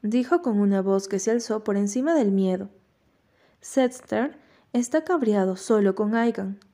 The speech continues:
así que todos ustedes irán ya mismo al refugio, y yo me quedaré aquí y hablaré con él. Es parte de mi idea. Si funciona, saldremos de ese tipo". Aigan, inmóvil, con cada músculo de poderoso cuerpo tenso,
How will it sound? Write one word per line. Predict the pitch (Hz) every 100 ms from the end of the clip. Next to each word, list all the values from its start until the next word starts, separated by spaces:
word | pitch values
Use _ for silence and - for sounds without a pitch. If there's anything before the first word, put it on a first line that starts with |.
| -
así | 202 226
que | 214 202
todos | 240 294 269
ustedes | - 202 190 190 196
irán | 196 190 196
ya | 214 277
mismo | 285 220 202 185 - _ _ -
al | 202
refugio, | 202 202 247 240 202 196 - _ _
y | 226 214
yo | 277
me | 339
quedaré | 339 196 190 190
aquí | 190 208 214 214 - _ _
y | 202
hablaré | 208 214 214 240
con | 285 311
él. | 214 185 185 _ _ _ _ _ _ _
Es | 285 190
parte | - 208 202 196
de | 190
mi | 196
idea. | 202 208 190 202 _ _ _
Si | - 208
funciona, | 226 226 254 208 214
saldremos | 233 196 202 202 196 190
de | 185
ese | 190 190
tipo". | 196 233 226 196 - _ _ _ _ _ _ _ _
Aigan, | 208 220 208 190 190
inmóvil, | 214 240 247 240 220 196 -
con | - 220
cada | 220 294 330
músculo | 233 202 202 185 185
de | 185
poderoso | 185 185 185 190 190 180
cuerpo | - 185 185 185
tenso, | - 196 190 190 202